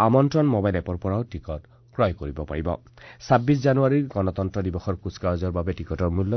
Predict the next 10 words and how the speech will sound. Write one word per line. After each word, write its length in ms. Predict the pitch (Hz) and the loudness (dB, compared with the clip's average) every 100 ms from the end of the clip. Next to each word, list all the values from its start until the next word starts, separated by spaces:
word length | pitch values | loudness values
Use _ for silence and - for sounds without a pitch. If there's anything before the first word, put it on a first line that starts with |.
| 110 | -2
বিছৰ 240 | 90 92 78 | -4 -4 -2
পৰা 140 | 82 80 | -2 -4
এশ 80 | - - | -4 -6
টকা 220 | 107 95 214 - - - | -4 -6 -6 -12 -12 0
আৰু 120 | 104 95 | 0 2
বিটিং 240 | 113 113 165 139 | 2 6 6 4
ৰিট্ৰিট 240 | 135 147 - | 2 -2 -2
সমাৰোহৰ 400 | 104 98 85 95 87 | 2 2 2 -2 -2
টিকটৰ 280 | 78 90 90 | -4 -2 0
মূল্য 180 | 104 92 | 2 0